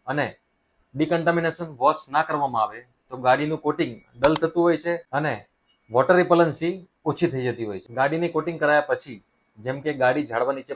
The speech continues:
પડી રહેતી હોય તો ટ્રી શેપ પડતું હોય છે એમાં, બીજું બર્ડ ડ્રોપિંગ થતું હોય છે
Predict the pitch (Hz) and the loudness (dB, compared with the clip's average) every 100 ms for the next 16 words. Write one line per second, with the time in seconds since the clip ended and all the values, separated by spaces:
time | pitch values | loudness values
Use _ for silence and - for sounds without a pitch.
0 | - 131 135 131 110 101 92 _ _ _ | -6 -6 -6 -8 -12 -14 -16 _ _ _
1 | _ _ 123 120 147 156 160 - 147 143 | _ _ -6 -2 -2 0 -2 -2 -4 -4
2 | 156 151 151 143 143 - _ _ _ 139 | -2 -2 -4 -8 -10 -14 _ _ _ -8
3 | 131 117 - 127 147 135 135 156 139 135 | -6 -8 0 4 6 6 4 2 -4 -2
4 | 151 143 139 | -2 -2 -6